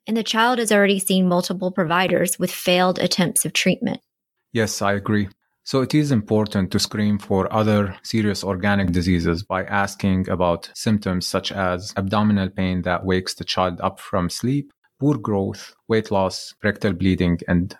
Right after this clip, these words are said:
Speaker 2: recurrent fevers. Children with inflammatory bowel conditions and celiac disease may present with constipation. Remember that, like fever, constipation may be a symptom and not a diagnosis.
Speaker 1: So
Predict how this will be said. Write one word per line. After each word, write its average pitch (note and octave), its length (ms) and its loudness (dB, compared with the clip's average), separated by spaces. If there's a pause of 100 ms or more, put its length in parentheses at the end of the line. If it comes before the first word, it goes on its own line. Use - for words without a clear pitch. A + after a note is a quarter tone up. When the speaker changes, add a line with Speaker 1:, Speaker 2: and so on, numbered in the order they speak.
Speaker 2:
recurrent F#2 440 0
fevers. F#2 580 -2 (480)
Children F3 480 2
with G2+ 100 2
inflammatory G2 600 0
bowel F#2 260 2
conditions F2+ 880 0
and G2 140 -2
celiac G#2+ 420 0
disease F2+ 400 -4
may F#2 160 0
present F2+ 460 -2
with - 160 -10
constipation. F2 840 -2 (400)
Remember B2+ 640 0
that, G2 320 0
like G#2 260 0
fever, G2 600 0
constipation G2 760 0
may F2+ 140 2
be F2+ 120 -2
a F2 80 0
symptom F#2 600 0
and G2 100 4
not G#2 200 2
a G2 40 -2
diagnosis. E2+ 800 -2 (1040)
Speaker 1:
So B3+ 500 2